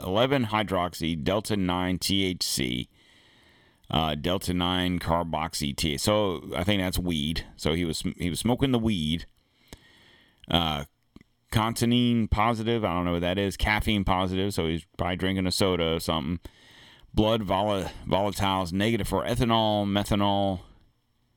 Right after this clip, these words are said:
isopropanol, or acetone. So he didn't, uh, huff paint, so to speak. Urine drug screens,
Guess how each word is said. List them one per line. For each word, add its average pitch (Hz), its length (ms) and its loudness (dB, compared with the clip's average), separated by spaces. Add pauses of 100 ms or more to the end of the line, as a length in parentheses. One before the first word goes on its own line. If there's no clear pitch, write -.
(400)
isopropanol, 85 1000 0 (240)
or 87 320 0 (120)
acetone. 76 640 -4
So 78 140 0
he 80 120 0
didn't, 92 500 0
uh, 76 260 0 (720)
huff - 260 0
paint, 90 400 2
so 87 160 2
to 85 80 0
speak. 80 420 -4 (800)
Urine 107 280 2
drug 101 240 2
screens, 95 500 0